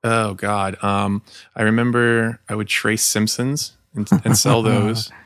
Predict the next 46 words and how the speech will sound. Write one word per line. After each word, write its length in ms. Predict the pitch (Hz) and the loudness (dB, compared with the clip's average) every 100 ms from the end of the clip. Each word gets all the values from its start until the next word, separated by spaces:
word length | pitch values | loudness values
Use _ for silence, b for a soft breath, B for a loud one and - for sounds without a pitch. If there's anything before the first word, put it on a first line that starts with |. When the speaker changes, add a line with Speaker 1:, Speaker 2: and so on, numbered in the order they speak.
| B | B
Speaker 2:
That's 320 | 110 110 98 | 2 4 2
cool. 460 | - 117 107 98 95 | -2 0 2 2 0
Speaker 1:
And 180 | 98 101 | 0 0
then 300 | 101 101 104 | 0 0 -2
I 80 | |
started 360 | 101 - 107 104 | -2 0 0 2
my 180 | 101 95 | 0 0
own 180 | 104 98 | 0 0
comic 400 | - 101 107 - | -2 0 -2 0
book 200 | 107 - | -4 -2
called 280 | 104 98 | -2 -2
Cool 380 | - - 110 135 | -6 -2 0 0
Kid. 400 | - 190 202 214 _ B B B - | -2 -2 0 -2 _ B B B -2
It 40 | |
was 120 | 104 101 | 0 2
about 240 | 107 107 | 0 0
this 260 | 107 101 - | 0 0 -2
little 320 | 107 110 110 | 0 2 2
blonde 480 | 98 104 104 110 107 | 0 0 2 0 0
guy 420 | 113 117 123 120 - | 0 0 -2 -4 -2
who 320 | 110 104 104 | 0 2 0
had 200 | - 104 | -2 0
spiky 440 | - - 98 - | 0 0 -4 -2
hair 200 | 107 104 | 0 2
and 140 | 101 104 | 2 2
wore 100 | 101 | 0
sunglasses 640 | - 101 101 104 - 101 | -2 0 0 0 -2 -2
and 120 | 98 | -2
fought 220 | - 101 | 0 0
Nazis. 640 | 101 101 107 - 131 - - B B B B B B B B | 0 -4 -4 -2 -2 -2 -8 B B B B B B B B
Yeah. 280 | 110 127 113 B B | 0 0 0 B B
So 420 | - - - 170 131 | -2 -2 0 2 4
I 80 | 135 | 4
was 160 | 147 123 | 2 2
going 400 | - 127 151 147 | 2 4 4 2
into 180 | 147 | 2
my 200 | 151 139 | 2 0
Catholic 400 | 131 123 117 - | -2 -2 -2 2
Speaker 2:
<laughs> 20 | 170 | 2
Hold 100 | 135 | 4
on, 20 | |
Speaker 1:
school. 120 | 160 | 4
Speaker 2:
hold 160 | 113 104 | 6 4
on, 100 | 98 | 2
hold 180 | 127 104 | 2 0
on. 160 | 95 | -2